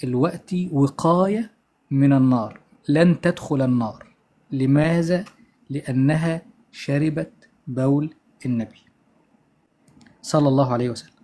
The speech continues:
طبعًا الإمام السيوطي، عشان اللي كاتبين حديث ضعيف، الإمام السيوطي صحح الحديث، والإمام أحمد بن حنبل صححه، و،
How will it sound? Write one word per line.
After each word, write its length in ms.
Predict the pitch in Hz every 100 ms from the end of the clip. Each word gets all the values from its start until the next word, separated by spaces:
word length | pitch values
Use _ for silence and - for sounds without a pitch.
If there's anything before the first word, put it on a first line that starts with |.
| _ - _ -
طبعًا 260 | 180 165
الإمام 240 | 156 156 170
السيوطي، 440 | - 151 180 185
عشان 240 | 143 147
اللي 120 | 139 127
كاتبين 320 | 131 127 147
حديث 200 | 147 139
ضعيف، 280 | 131 175 -
الإمام 160 | 127
السيوطي 300 | 127 147 139
صحح 360 | 127 - - -
الحديث، 580 | - 131 143 202 - - _ _ _ _ _ - - - _
والإمام 1000 | 131 139 147 147 135 147 131 135 127 139
أحمد 240 | 139 139 120
بن 120 | 120
حنبل 280 | - 139 131
صححه، 480 | - - 147 - 185
و، 420 | 190 180 123